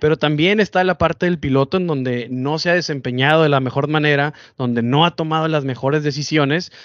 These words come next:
Entonces, pues, es un combinado, es una, eso es, son, son dos culpas que al final de cuentas, pues, tienen, este, eh, eh, un cierre de temporada en donde se ti-, tiene que apretar definitivamente, porque no creo que Hamilton vuelva a tener errores como el de hoy,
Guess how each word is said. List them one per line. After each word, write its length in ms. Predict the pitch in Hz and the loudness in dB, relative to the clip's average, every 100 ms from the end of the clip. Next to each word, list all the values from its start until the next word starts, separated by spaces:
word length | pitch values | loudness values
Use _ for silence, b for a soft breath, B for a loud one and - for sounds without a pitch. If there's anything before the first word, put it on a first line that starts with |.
| B | B
Entonces, 460 | 131 120 151 160 196 | -6 -2 -2 -2 -2
pues, 160 | 160 | -2
es 100 | 170 | 0
un 140 | 208 240 | 0 0
combinado, 680 | 277 254 175 151 185 208 | 0 0 2 2 4 4
es 220 | 196 190 214 | 2 0 -2
una, 560 | 214 220 214 185 127 B B B | 0 0 2 0 -2 B B B
eso 240 | 151 160 233 | -6 0 2
es, 180 | 208 190 | 2 0
son, 460 | 160 170 220 233 | -2 -2 0 0
son 220 | 190 214 220 | -2 -2 2
dos 200 | 233 - | 0 0
culpas 480 | 202 214 214 233 | -4 -2 0 -2
que 120 | - 165 | 0 -2
al 80 | |
final 260 | 143 147 165 | -2 -2 -2
de 80 | 190 | -2
cuentas, 380 | 190 196 214 - | 0 0 -2 -2
pues, 200 | 156 - | -4 0
tienen, 440 | 151 185 214 175 B B B | 0 2 2 0 B B B
este, 1200 | 151 139 - - 139 135 131 127 127 143 147 156 | 2 2 0 0 2 4 2 0 -2 -6 -8 -8
eh, 60 | - | -10
eh, 220 | - - | -12 -2
un 200 | 185 196 | 4 4
cierre 420 | - 196 214 220 | 4 2 4 4
de 80 | 202 | 2
temporada 720 | 185 165 127 139 151 175 185 | 0 -4 0 4 4 4 2
en 80 | 156 | -2
donde 240 | 143 127 | -4 -6
se 180 | 120 147 | -4 -4
ti-, 220 | 135 147 | -4 -8
tiene 280 | 147 156 180 | -6 -2 0
que 100 | 208 | 0
apretar 380 | 202 208 220 247 | 0 0 0 0
definitivamente, 840 | 233 208 180 214 202 185 170 247 B B B | 0 -4 0 0 2 -2 0 -2 B B B
porque 420 | - 160 156 160 156 | 0 0 2 0 0
no 220 | 180 214 | 0 -2
creo 180 | 247 269 | -2 -2
que 140 | 254 | -4
Hamilton 520 | 233 247 254 240 233 196 | 0 0 0 -2 -4 0
vuelva 200 | 208 226 | 0 0
a 60 | |
tener 200 | 190 175 | -2 -2
errores 380 | 202 190 196 202 | -2 0 -2 -2
como 200 | 190 160 | -2 -2
el 80 | 147 | 0
de 80 | 135 | 2
hoy, 300 | 135 151 | 0 -2